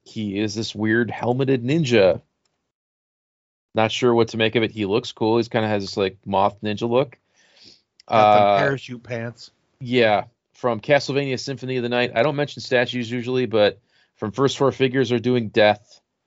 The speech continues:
Speaker 1: and it looks sweet. Anything Symphony of the Night, especially Death, who's got a great design in the game, uh, kind of piques my interest. I can't afford it, but it's cool. McFarlane is doing an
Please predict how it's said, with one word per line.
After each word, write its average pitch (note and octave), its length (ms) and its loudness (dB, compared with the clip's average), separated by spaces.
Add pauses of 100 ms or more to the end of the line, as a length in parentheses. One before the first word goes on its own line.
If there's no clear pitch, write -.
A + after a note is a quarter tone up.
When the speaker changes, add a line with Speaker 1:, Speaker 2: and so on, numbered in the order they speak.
(320)
Speaker 1:
and G#2 340 -6
it A#2+ 220 0
looks A#2 480 0
sweet. G#2+ 580 -6 (140)
Anything A#2 400 -2
Symphony A2 380 -4
of G2+ 60 0
the G2+ 60 -2
Night, G2 340 2
especially G#2 560 -4
Death, F#2 360 -4
who's F#2 320 -8
got G2 180 -2
a F#2 40 -2
great F#2+ 220 -4
design F#2+ 220 -6
in F#2+ 80 -4
the F#2+ 60 -6
game, G2 340 -2 (520)
uh, G2 440 6 (640)
kind A#2+ 140 -4
of G#2+ 80 -8
piques - 260 -4
my A2 100 0
interest. A2+ 360 2
I D3 80 4
can't A2+ 220 0
afford A#2+ 260 2
it, A2+ 180 -2
but G#2 300 -2
it's G#2 220 -8
cool. G2+ 420 -4 (840)
McFarlane A#2+ 480 0
is A2+ 100 -14
doing A#2+ 340 -4
an A2+ 720 -2